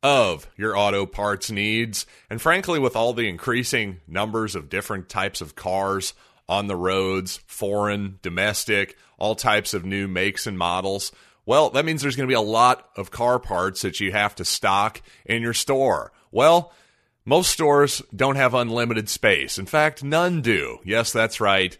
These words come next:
Matter matters, ladies and gentlemen. But over at rock auto dot com,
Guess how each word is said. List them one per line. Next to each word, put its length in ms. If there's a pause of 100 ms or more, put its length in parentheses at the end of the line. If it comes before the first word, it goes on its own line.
(520)
Matter 600 (160)
matters, 800
ladies 340
and 100
gentlemen. 520 (260)
But 120
over 200
at 80
rock 320
auto 300
dot 320
com, 420